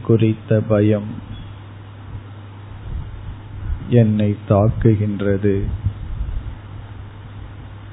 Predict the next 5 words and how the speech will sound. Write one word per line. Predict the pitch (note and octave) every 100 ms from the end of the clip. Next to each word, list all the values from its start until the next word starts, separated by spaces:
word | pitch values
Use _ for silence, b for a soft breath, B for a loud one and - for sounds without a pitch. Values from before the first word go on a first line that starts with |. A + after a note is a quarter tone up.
| - - - - - - - - - - - - - - - - -
என்ற | D#3 A#2+ G#2+ G#2 G2+
கேள்விக்கு | - G#2+ G#2+ A2 G#2+ G#2 - G#2 G2+ G#2 - - - - - -
விடை | A2+ G#2+ A2+ A2
காண | G#2+ G2+ G2+ G#2
வேண்டும். | G2 G2 G#2 G#2 G2